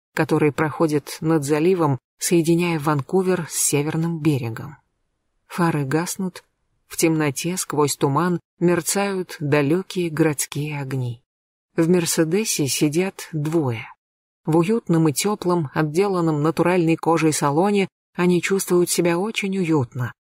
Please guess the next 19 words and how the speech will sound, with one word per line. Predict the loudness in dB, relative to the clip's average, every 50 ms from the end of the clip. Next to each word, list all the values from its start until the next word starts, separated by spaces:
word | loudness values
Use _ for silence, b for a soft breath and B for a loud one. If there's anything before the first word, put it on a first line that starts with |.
| _ _ _ _ _ _ 0
По | 2
мосту | 2 4 2 0 -2 0 2 2
над | 4 4 4 4 2
их | 2 2 0 2
головами | 2 4 4 4 2 2 2 4 4 4 2
потоком | 2 0 0 0 0 0 0 0 2 2 2
мчатся | 2 0 0 0 0 0 0 0 0
автомобили — | -2 0 0 0 2 2 2 2 2 2 4 4 4 4 2 0 _ _ _ _ _ _
но | 2 2 2 2
до | 2 2 2
них | 0 0 -2 -2 0
доносится | 0 2 2 2 2 0 0 -2 -4 -4 0 0 2
лишь | 4 4 4 4 2 0
приглушенный | 2 2 2 2 2 2 2 2 2 0 0 0 0 2 2 2 2 2
гул | 2 2 2 4 4 2 0 -2 _ _ _ _ _
и | 2
ритмичный | 2 2 2 2 0 0 0 0 -2 0 0 2 2
лязг | 2 2 0 -2 -4 -4 -6 -10 -8
конструкций, | -4 -4 -4 -4 -4 -6 -4 -4 -4 -4 -6 -6 -6 -6 -6 -8 -12 -14 -20